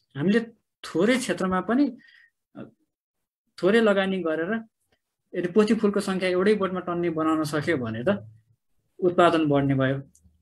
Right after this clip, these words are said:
अर्को भनेको चाहिँ यसरी गरेको फलमा चाहिँ यदि हामीले गुणस्तरीय मल, अनि पानी र राम्रो प्रकाशको व्यवस्था गर्न सक्यो भने फलको आकार र गुणस्तर पनि बढ-, बढ्छ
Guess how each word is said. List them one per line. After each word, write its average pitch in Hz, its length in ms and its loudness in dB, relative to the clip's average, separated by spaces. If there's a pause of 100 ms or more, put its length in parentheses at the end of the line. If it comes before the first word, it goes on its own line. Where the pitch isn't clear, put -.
(140)
अर्को 220 200 6
भनेको 143 300 2
चाहिँ 226 200 -2
यसरी 247 400 0
गरेको 208 380 2
फलमा 180 440 0
चाहिँ 220 180 -2
यदि 196 140 -2
हामीले 151 320 -2
गुणस्तरीय 180 720 0
मल, 190 520 0 (500)
अनि 135 180 -2
पानी 196 760 2 (320)
र 170 140 2
राम्रो 202 300 2
प्रकाशको 190 420 -2
व्यवस्था 175 320 -2
गर्न 160 320 -2
सक्यो 160 280 -2
भने 143 160 0
फलको 202 320 0
आकार 185 320 -2
र 220 80 -2
गुणस्तर 175 420 -2
पनि 190 180 0
बढ-, 160 340 0
बढ्छ 147 260 -2